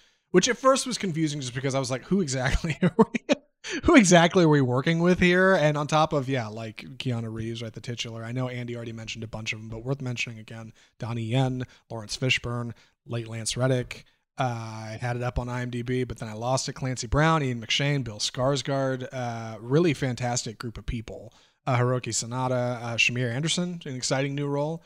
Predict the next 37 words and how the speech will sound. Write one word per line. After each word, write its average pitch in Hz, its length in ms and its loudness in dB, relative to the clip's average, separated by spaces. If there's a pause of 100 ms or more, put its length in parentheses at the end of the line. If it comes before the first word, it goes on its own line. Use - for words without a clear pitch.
(300)
And, 208 140 4
and 220 140 4
one 320 100 4
thing 359 160 4
I 240 60 6
think 196 160 6
I 160 40 8
liked 143 400 4
is 123 140 0
not 156 220 4
only 160 260 2
does 135 160 2
it 131 100 -2
not 131 320 0
go 139 120 2
to 131 60 0
the 120 60 -6
trouble 135 420 2
to 135 120 -2
explain 127 720 -4 (500)
every 156 300 12
little 139 300 4
thing 139 280 0
about 127 460 2
every 127 280 -2
person 139 380 -2
here, 180 380 -2 (460)
uh, 143 340 6
it 170 100 4
also 196 280 6
does 170 180 2
not 175 160 6
necessarily, 151 640 2
like, 135 200 2 (120)
wrap 143 320 2
up 156 260 2
perfectly 123 640 -4